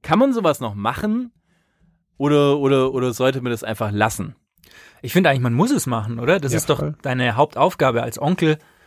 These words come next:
Speaker 2: ist doch die fußballerische Weiche zu stellen bei deinem Neffen oder deiner Nichte.
Speaker 3: Ja. Schenk dem halt ein sechzig Trikot.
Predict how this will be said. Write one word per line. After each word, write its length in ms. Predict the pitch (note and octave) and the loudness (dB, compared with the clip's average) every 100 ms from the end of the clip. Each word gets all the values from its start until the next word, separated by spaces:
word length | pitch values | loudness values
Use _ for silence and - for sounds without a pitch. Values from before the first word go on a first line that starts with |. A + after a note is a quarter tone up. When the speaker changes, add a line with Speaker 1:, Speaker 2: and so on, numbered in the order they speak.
| _ | _
Speaker 2:
ist 220 | - D3 D#3 | -10 -2 0
doch 140 | C#3+ | 0
die 360 | - C3+ B2+ B2+ | -2 -2 0 -2
fußballerische 720 | - F3 - B2 A#2+ B2+ A#2+ | -4 -2 0 2 2 -2 0
Weiche 280 | B2 F#3 E3 | 2 0 -4
zu 140 | - | 0
stellen 400 | - B2 A2+ A2+ | 2 2 -2 -4
bei 100 | A#2 | -4
deinem 180 | A2+ A#2 | -4 -4
Neffen 240 | B2 - | -6 -6
oder 120 | A#2 A2 | -6 -6
deiner 200 | A2+ G#2+ | -6 -4
Nichte. 420 | A#2+ - A#2 A2 _ - | -6 -6 -10 -10 _ -18
Speaker 3:
Ja. 120 | - _ _ _ _ | -18 _ _ _ _
Schenk 320 | - - C3 D#3 | -12 -4 0 4
dem 100 | C3+ | 6
halt 140 | A#2 | 4
ein 60 | G2 | 4
sechzig 360 | C3 - D3+ | 0 2 -2
Trikot. 340 | - A#2 A2 | -2 -10 -10